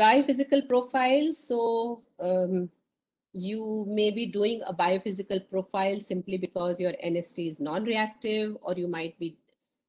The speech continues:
monitoring a baby with biophysical profile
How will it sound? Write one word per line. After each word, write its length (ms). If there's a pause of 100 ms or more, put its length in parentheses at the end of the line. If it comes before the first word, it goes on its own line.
(100)
monitoring 540
a 60
baby 420
with 160
biophysical 680
profile 640